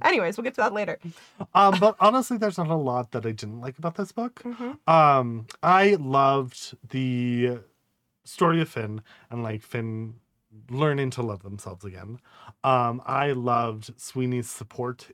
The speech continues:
Speaker 2: in that, and that the story wasn't just about them, like, having sex and everything.
Speaker 1: Mm-hmm.
Speaker 2: There was still, like, Finn's journey of, like, learning to express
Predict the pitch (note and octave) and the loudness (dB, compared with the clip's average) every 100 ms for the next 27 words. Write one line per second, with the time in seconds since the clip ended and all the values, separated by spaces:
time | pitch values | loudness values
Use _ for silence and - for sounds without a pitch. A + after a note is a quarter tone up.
0 | - A2+ A#2+ C3 D3 - _ _ _ C#3 | -12 -6 -4 -4 -4 -10 _ _ _ -4
1 | C#3 C3 C3 - B2+ D3+ - D#3 - E3 | -2 -2 -6 -10 -2 0 0 -2 0 2
2 | D3 C3 C#3 C#3 A#2 G#2 G2+ A2 C3 - | 2 0 -2 -4 -8 -10 -10 -4 -4 -4
3 | - - - _ _ _ _ _ _ _ | -12 -18 -20 _ _ _ _ _ _ _
4 | _ _ - A#2+ A#2+ A#2 G#2 A2+ G#2+ G#2+ | _ _ -10 -2 0 0 -2 -6 -4 -6
5 | G2+ G2 - - G2+ - A2 G#2+ B2 A2 | -10 -14 -18 -18 -14 -10 -8 -8 -10 -14
6 | - C#3 D3 D3+ F3+ F#3 - G#3+ G3+ G#3 | -12 -8 -8 -10 -10 -10 -14 -14 -12 -12
7 | D#3 C#3 C3 B2 - - C3+ B2+ A#2+ A#2 | -4 0 0 0 -4 -4 0 0 0 -2
8 | A#2+ A#2+ A2 - B2+ A2+ - A#2 A#2 A2+ | -6 -8 -10 -6 -6 -6 -8 -6 -6 -6
9 | G#2+ A2 G2+ F#2 _ _ _ _ A#2+ A#2+ | -8 -8 -10 -12 _ _ _ _ -6 -6
10 | A#2 A2 - A2+ - - A2 G#2+ - - | -6 -8 -8 -8 -10 -12 -12 -12 -16 -20